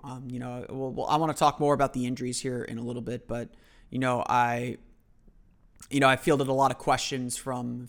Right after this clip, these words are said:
fans who thought, who said and were thinking, you know, the,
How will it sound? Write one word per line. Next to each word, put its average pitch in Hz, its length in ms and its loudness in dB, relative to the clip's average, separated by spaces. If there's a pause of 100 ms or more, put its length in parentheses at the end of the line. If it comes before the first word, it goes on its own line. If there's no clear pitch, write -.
fans 139 500 -2
who 127 260 -6 (480)
thought, - 280 0
who 139 140 0
said 135 360 2
and 131 160 -4
were 127 80 -6
thinking, 127 600 -6
you 135 80 -6
know, 120 140 -6
the, 123 360 -8